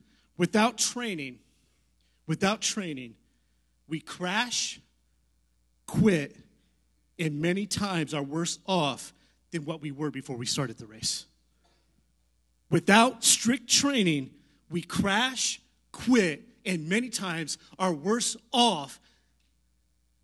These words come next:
than what we were before we started the race. It's the truth. If we think that we can run this wa-, race without strict training, then we're fooling ourselves, just like I was fooling myself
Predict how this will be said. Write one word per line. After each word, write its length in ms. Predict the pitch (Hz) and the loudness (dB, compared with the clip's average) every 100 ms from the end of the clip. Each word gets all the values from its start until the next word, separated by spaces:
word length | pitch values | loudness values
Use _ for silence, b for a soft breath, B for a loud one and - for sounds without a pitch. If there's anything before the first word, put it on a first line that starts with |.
| _ | _
than 140 | 165 143 | -8 -4
what 200 | 190 156 | -6 -6
we 120 | 165 | -12
were 260 | 151 170 | -8 -8
before 280 | 135 127 151 | -8 -10 -10
we 100 | 135 | -8
started 360 | - - 131 123 | -4 -2 -4 -8
the 80 | 123 | -16
race. 520 | 120 107 - - - _ _ _ _ _ _ _ _ _ - | -16 -6 -4 -4 -8 _ _ _ _ _ _ _ _ _ -10
It's 240 | 127 - - | -4 -2 -2
the 80 | |
truth. 500 | 151 - 160 117 - - _ _ _ _ _ _ _ | 0 0 0 -12 -18 -20 _ _ _ _ _ _ _
If 220 | - 151 151 | -6 -4 2
we 180 | 233 | 4
think 520 | 277 - 320 277 - - b | 4 2 0 0 -4 -18 b
that 160 | 202 208 | 0 2
we 160 | 202 233 | 0 2
can 240 | 233 185 | 2 2
run 200 | 170 220 | 2 2
this 280 | 226 214 - | 2 0 -2
wa-, 220 | 202 156 - | -6 -6 0
race 360 | 185 165 - - | 2 2 0 -2
without 640 | 156 - 185 220 226 - - b b - | -4 0 2 4 2 -8 -10 b b -4
strict 340 | - 202 - | -4 -4 -6
training, 540 | - 190 156 120 110 _ _ _ _ - | -4 -4 -6 -10 -14 _ _ _ _ -4
then 120 | 160 | -4
we're 140 | 139 135 | -2 -6
fooling 500 | - 190 170 180 165 | -6 -6 -4 -4 -4
ourselves, 460 | 160 - 160 131 | -2 0 0 0
just 480 | - - 208 - - | -2 0 0 -2 -4
like 180 | 143 165 | -4 0
I 120 | 165 | 0
was 180 | 139 - | -2 -8
fooling 340 | - 170 175 | -4 -2 0
myself 560 | 180 180 - 135 117 | -2 -4 -2 -2 -4